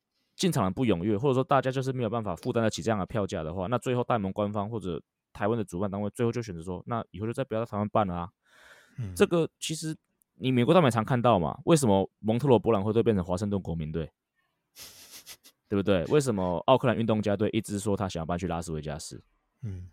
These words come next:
Speaker 1: 就是他们评估觉得说，不管是奥克兰还是蒙特罗在地的球迷，可能对于大联盟这种等级的票价，他们没有办法进-，进场支持了，支持了这支球队嘛。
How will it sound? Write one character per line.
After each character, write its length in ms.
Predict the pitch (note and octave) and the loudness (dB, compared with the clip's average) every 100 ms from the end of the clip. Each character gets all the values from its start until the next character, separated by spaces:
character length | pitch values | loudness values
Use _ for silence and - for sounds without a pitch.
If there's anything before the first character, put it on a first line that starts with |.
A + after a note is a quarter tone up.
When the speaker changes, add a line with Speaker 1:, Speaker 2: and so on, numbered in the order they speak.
| _ _ | _ _
Speaker 1:
就 140 | - D#3 | -2 0
是 60 | D#3+ | 2
他 80 | |
们 100 | D#3 | -2
评 180 | B2 A#2+ | -2 -4
估 140 | A#2 C3+ | -4 -4
觉 140 | A#2+ | -2
得 80 | A2+ | -2
说， 120 | B2+ | -2
不 100 | B2+ | -6
管 140 | G#2+ G2 | -4 -2
是 80 | |
奥 140 | A#2 A2+ | 2 0
克 180 | - G2 | 0 -4
兰 100 | F2 | -4
还 100 | F#2 | -6
是 120 | A2+ | -4
蒙 160 | F#2 | -4
特 140 | F#2+ G#2+ | -2 -2
罗 260 | E2 D2+ - _ _ _ | -2 -6 -14 _ _ _
在 180 | C#3+ B2 | 2 2
地 180 | C3+ A#2+ | 2 0
的 100 | F#2+ | 0
球 200 | - F2 | -2 -6
迷， 180 | E2+ D#2+ | -6 -10
可 220 | - F2 | -6 -6
能 240 | E2+ E2+ | -4 -8
对 220 | - B2 F#2+ | -4 -2 0
于 80 | F#2+ | 0
大 200 | C3 A2 | 0 2
联 120 | F#2+ | 0
盟 220 | E2+ F2+ | -6 -10
这 160 | - B2+ | -4 -4
种 160 | G#2 G2 | -4 -6
等 200 | F2+ E2 | -6 -8
级 140 | E2 | -12
的 80 | E2+ | -12
票 240 | - G2 | -6 -6
价， 160 | F#2+ F#2+ | -6 -8
他 160 | - | -8
们 100 | C3+ | -8
没 120 | A#2+ C3 | -4 -4
有 60 | |
办 140 | A#2 B2+ | -2 -4
法 80 | A#2+ | -6
进-， 160 | - C3 | -10 -12
进 120 | - C3 | -8 -6
场 160 | F2+ | -6
支 120 | F#2 | -8
持 100 | A#2+ | -6
了， 160 | F#2+ E2 _ | -4 -4 _
支 140 | - | -8
持 100 | C#3+ | -2
了 120 | A#2 F#2+ | 0 0
这 100 | A#2 | -2
支 100 | A#2 | -4
球 180 | G2 | -4
队 180 | F2+ G#2 | 0 0
嘛。 160 | D2 | 0